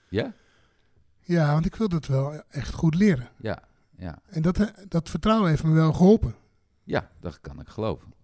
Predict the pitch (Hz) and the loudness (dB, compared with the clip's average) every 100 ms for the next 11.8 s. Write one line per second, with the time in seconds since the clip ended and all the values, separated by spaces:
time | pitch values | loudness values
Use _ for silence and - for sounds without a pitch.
0 | _ 87 107 101 110 101 85 90 80 82 | _ -6 -4 -4 -6 -6 -6 -8 -10 -14
1 | - 87 90 117 131 107 90 82 - - | -12 -12 -10 -10 -8 -6 -8 -10 -16 -16
2 | 76 85 76 - 90 73 62 _ _ _ | -10 -8 -8 -10 -10 -10 -12 _ _ _
3 | - 190 113 - 87 - 73 73 - - | -12 -2 -2 -2 -8 -8 -12 -14 -16 -16
4 | 73 - - 67 69 65 _ _ _ _ | -16 -16 -18 -16 -16 -16 _ _ _ _
5 | _ _ _ _ _ _ _ _ _ - | _ _ _ _ _ _ _ _ _ -14
6 | 98 101 - - _ _ _ _ _ 92 | -8 -8 -10 -20 _ _ _ _ _ -14
7 | 98 101 - - 101 92 85 - 85 80 | -12 -12 -12 -10 -8 -8 -10 -12 -18 -18
8 | 71 - _ - - - 71 69 67 67 | -20 -20 _ -16 -16 -16 -20 -20 -20 -20
9 | _ _ _ - - _ - 107 - - | _ _ _ -20 -20 _ -12 -12 -12 -20
10 | 71 69 - _ _ - 92 110 - 85 | -20 -20 -20 _ _ -8 -6 -6 -10 -20
11 | - 80 - 73 69 67 67 - | -20 -20 -20 -20 -18 -18 -18 -20